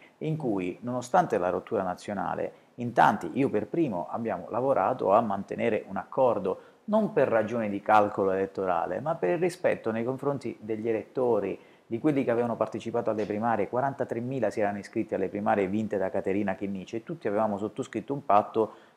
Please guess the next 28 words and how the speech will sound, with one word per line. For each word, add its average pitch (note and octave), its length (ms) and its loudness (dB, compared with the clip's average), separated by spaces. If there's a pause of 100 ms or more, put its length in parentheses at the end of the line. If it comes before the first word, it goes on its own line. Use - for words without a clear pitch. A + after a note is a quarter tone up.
per... A#2 300 4
Eh, F#2 2000 0 (300)
rimanere F#2+ 460 2
fedeli G#2+ 300 2
a F#2+ 80 2
quel F#2+ 140 0
risultato G#2+ 540 4
e - 20 2
andare F2+ 220 0
avanti G#2+ 340 0
con F#2 120 -10
una F2+ 120 -6
campagna A2+ 400 -4
elettorale C3+ 480 4 (240)
e C#3+ 100 -2
mettere D#3 380 -2
in C#3 120 -4
campo C3 320 2
un'alternativa A2 720 2
vincente B2+ 720 2
a G2 180 8
questa A#2+ 360 2
destra G#2+ 460 4
che G2 220 0
si - 160 -2
è, G#2 320 4
porta A2 340 4
dietro G2+ 540 4